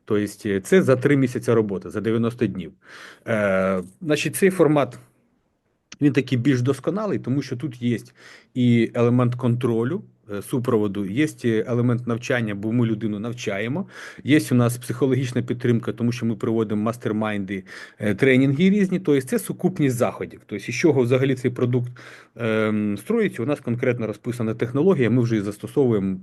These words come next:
ну, років шість так точно. От. Нічого видумувати не треба, тестувати. Тобто, і тому,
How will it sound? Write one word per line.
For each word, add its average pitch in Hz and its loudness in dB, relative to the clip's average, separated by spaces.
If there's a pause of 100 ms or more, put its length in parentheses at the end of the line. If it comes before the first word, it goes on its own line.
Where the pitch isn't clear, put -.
(140)
ну, 117 0
років 127 0
шість - -4
так 123 -6
точно. - -8 (460)
От. 98 -4 (220)
Нічого 131 4
видумувати 123 4
не 120 -2
треба, 160 0
тестувати. 127 -6
Тобто, 104 -6
і 196 4
тому, 190 6